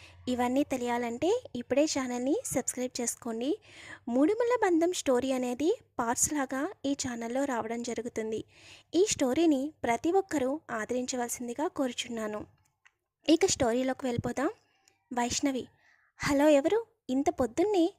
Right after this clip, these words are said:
కాల్ చేసి విసిగిస్తున్నారు? ఇక్కడ ఈ వైష్ణవి పడుకుందని నిద్రలో డిస్టర్బ్ చేయకూడదని తెలియదా మీకు? రిత్విక్.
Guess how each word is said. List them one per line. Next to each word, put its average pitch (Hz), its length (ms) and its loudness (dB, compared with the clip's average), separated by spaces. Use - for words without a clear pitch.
కాల్ 254 320 -2
చేసి 415 180 2
విసిగిస్తున్నారు? 302 840 0
ఇక్కడ 320 520 2
ఈ 294 120 4
వైష్ణవి 339 540 2
పడుకుందని 294 760 2
నిద్రలో 311 640 2
డిస్టర్బ్ 339 480 -2
చేయకూడదని 302 640 0
తెలియదా 269 380 2
మీకు? 294 420 2
రిత్విక్. 247 520 -8